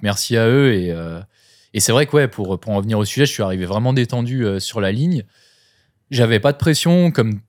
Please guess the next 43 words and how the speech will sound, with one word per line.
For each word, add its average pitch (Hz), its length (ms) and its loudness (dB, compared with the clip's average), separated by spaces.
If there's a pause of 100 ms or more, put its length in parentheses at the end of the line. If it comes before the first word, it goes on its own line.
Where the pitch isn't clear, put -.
t'as 110 140 2
dit, 131 200 0
on 113 140 2
a 87 80 0
parlé 107 300 0
du 110 120 -8
plan 113 180 -4
de 117 60 -4
course - 260 -6
la 110 120 0
veille. 123 400 4
Euh, 87 540 -6
on, 87 220 -10 (600)
on 98 60 -10
savait 113 320 0
déjà 117 300 2
que - 160 -6
le 92 180 -4
parcours 95 340 -6
était 90 160 -8
compliqué, 110 760 -2
que - 80 -16
j'allais 82 220 -10
pas 95 100 -10
forcément 104 480 -4
aller, 98 300 -2
euh, 90 200 -6
chercher - 360 -8
un 92 120 -4
gros, 101 220 -4
gros 107 240 -2
R 98 160 -2
P. 135 260 -4 (640)
Mais, 110 380 2
euh, 95 560 0
voilà, 107 320 0
donc, 95 320 -8
euh, 90 180 -4
moi, 104 220 -4
de 113 80 -2
toute 98 220 -10
façon, 120 640 -4
euh, 90 300 -8